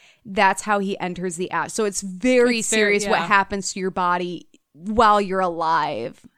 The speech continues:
Speaker 1: And, and I'm sure also after you die, you know, you wanna treat them with a lot of respect.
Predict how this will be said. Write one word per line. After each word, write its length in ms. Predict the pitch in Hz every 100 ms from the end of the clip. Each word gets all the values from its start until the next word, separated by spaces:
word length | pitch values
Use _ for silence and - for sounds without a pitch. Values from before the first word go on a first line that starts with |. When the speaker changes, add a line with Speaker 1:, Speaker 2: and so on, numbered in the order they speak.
| _
Speaker 1:
And, 320 | - 185 170 -
and 220 | 180 190
I'm 100 | 180
sure 340 | 190 - 226 208
also 420 | 190 185 185 - _
after 480 | - 160 - - 202
you 240 | 202 202
die, 680 | 202 208 220 226 240 247 247 -
you 140 | 233
know, 420 | 214 220 226 247 _ - - _ _
you 100 | -
wanna 200 | 196 196
treat 400 | 190 - 202 -
them 340 | 190 185 180
with 240 | 180 175 -
a 80 | 185
lot 280 | 214 240
of 100 | 233
respect. 760 | 220 - - 208 208 - - -